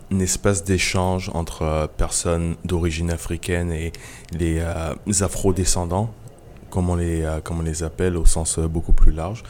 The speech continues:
Puis l'idée derrière ça, c'est vraiment de créer, euh, un réseau de personnes qui ont ce projet-là de rentrer sur le continent, soit de manière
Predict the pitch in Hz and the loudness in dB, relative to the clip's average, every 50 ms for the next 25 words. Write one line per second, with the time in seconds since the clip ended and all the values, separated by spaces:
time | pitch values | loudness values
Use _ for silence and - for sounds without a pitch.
0 | - - - - - - - - - - - - 92 92 90 92 98 95 92 104 | -18 -18 -18 -18 -18 -18 -18 -18 6 10 10 10 10 8 2 2 0 4 6 8
1 | 113 120 117 110 107 98 87 87 87 85 85 - - 107 104 - - 92 87 90 | 8 8 8 6 4 4 4 2 0 -2 -2 -2 -4 -4 -4 -2 -2 0 0 2
2 | 95 95 90 - - - - 95 90 87 87 90 92 92 95 101 95 - - - | 0 0 -2 -4 -10 -10 -6 -4 -2 0 0 2 2 2 0 -2 -4 -6 -10 -6
3 | - 82 82 80 78 - - 85 85 82 90 90 87 92 95 92 - - 87 78 | -4 -2 -2 -2 -2 -2 -2 -2 -2 0 -2 -2 0 -2 -4 -4 -4 -6 -6 -6
4 | - - - 90 90 95 92 - 87 - - 82 80 - - - - 90 87 82 | -6 -6 -4 -4 -4 -4 -4 -6 -6 -6 -6 -8 0 2 2 2 2 0 -4 -2
5 | 82 85 85 82 87 87 90 85 82 80 82 80 - - 90 85 - - 80 78 | -2 -4 -2 0 0 0 0 0 -2 -2 -4 -6 -6 -6 -6 -6 -6 -6 -6 -8
6 | 80 - - 80 78 - - 82 85 87 95 - - 87 85 85 82 82 82 82 | -6 -2 -2 -2 -2 -2 -4 -4 -4 -4 -6 -4 -4 -2 -2 0 -2 -2 0 0
7 | 80 80 80 | 0 -2 -2